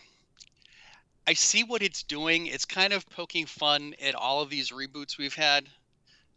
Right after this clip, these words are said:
Everything from Fuller House to The Conners to,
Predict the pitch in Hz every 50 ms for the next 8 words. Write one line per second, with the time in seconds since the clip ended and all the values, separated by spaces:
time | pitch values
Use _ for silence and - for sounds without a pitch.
0 | _ _ - 139 135 147 139 - - 143 135 131 - - 135 131 131 - - 160
1 | 147 135 139 139 139 143 131 131 131 131 - - - - 139 123 - - - 139
2 | 135 135 131 127 127 123 123 120 120 - - - - - 131 123 120 120 120